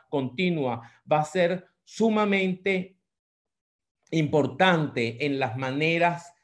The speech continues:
de convivir, en la manera de relacionarnos, en la manera en que vivimos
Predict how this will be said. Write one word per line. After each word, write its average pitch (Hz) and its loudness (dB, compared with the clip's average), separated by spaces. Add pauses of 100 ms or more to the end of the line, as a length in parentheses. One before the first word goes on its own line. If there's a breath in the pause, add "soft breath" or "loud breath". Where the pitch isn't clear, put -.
(880)
de 147 0
convivir, 147 6
en 113 0
la 139 4
manera 143 2
de 165 2
relacionarnos, 131 0
en 120 -4
la 127 2
manera 131 0
en 165 -4
que 127 -4
vivimos 165 0